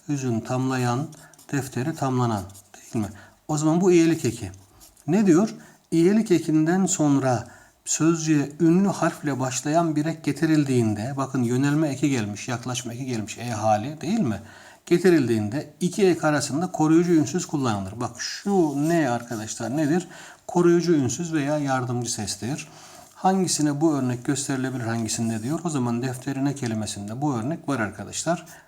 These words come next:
Dolayısıyla altıncı sorumuzun cevabı Bursa olmalı sevgili arkadaşlar. Tamam mı? Efendim. Mesela başlarsın kelimesi zaten fiil. Buraya iyelik eki gelmez arkadaşlar. Bağışlamayacaktır zaten fiil. İyelik eki gelmez değil mi?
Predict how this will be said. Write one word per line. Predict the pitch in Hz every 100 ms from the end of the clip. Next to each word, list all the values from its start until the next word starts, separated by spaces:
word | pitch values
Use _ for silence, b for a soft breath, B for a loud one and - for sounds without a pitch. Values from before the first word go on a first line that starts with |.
| _
Dolayısıyla | 170 139 110 - 107 104 165 170 B B B -
altıncı | 143 139 131 151 160
sorumuzun | - 127 113 104 107
cevabı | 131 135 104 101 151 156 127
Bursa | 131 131 120 127 139 139 -
olmalı | 131 113 110 101
sevgili | 98 - 120 104 143
arkadaşlar. | 135 117 95 - 98 -
Tamam | 160 240
mı? | 127 - - _ _ -
Efendim. | 110 98 107 98 104 196 - - _ _ _ _ _ _ _ _ _ B B B B B
Mesela | 151 165 156 147
başlarsın | 151 - 170 170 165 160
kelimesi | 165 156 156 151
zaten | 165 160 175 185
fiil. | 175 185 156 160
Buraya | 147 147 151
iyelik | 139 147 147
eki | 139 123
gelmez | 131 139 147
arkadaşlar. | 120 110 107 95 - 120 120
Bağışlamayacaktır | 123 127 - 143 139 131 135 131 135
zaten | 120 131 131 127
fiil. | 120 131 120 120
İyelik | 123 123 120
eki | 120 117
gelmez | 113 113 107 104
değil | 147 220
mi? | 123